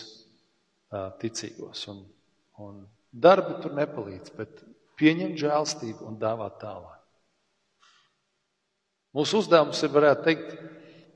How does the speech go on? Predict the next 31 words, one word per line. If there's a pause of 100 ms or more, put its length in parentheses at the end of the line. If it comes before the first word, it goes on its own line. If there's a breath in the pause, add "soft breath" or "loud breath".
(220)
ne
ar
darbiem
mēģināt
izlīdzināties,
bet
lūkoties
pēc
sirds
satriektības, (540)
jeb
lai
tā
nekļūst
cieta, (1400)
lai
nekļūst
tāda, (800)
es
jau
visu
zinu,
man
jau
viss
ir
labi, (1040 soft breath)
un
es
jau
it